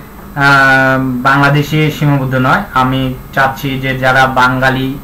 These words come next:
দেশের বাইরে থাকেন, যারা প্রবাসী, আহ, সকল ভাইদের জন্য আমার শুভেচ্ছা রইল। এবং আমি অনেক ভাইদেরকে আমি course করাচ্ছি, আমেরিকা, ওমান, বাহরাইন,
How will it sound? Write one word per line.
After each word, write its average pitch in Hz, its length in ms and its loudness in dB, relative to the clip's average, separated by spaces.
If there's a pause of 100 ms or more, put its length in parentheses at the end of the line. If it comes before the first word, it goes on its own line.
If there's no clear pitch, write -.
(240)
দেশের 131 320 -4
বাইরে 127 360 2
থাকেন, 127 380 -4 (600)
যারা 131 220 4
প্রবাসী, 143 640 0 (400)
আহ, 131 380 4
সকল 143 280 0
ভাইদের 135 480 0
জন্য 135 240 -2
আমার 131 360 2
শুভেচ্ছা 139 360 -2
রইল। 120 300 0
এবং 135 280 -2 (360)
আমি 139 180 2
অনেক 139 320 0
ভাইদেরকে 139 540 0
আমি 135 160 0 (100)
course 131 260 -6
করাচ্ছি, 127 580 0
আমেরিকা, 127 720 0 (340)
ওমান, 131 560 2 (280)
বাহরাইন, 127 560 2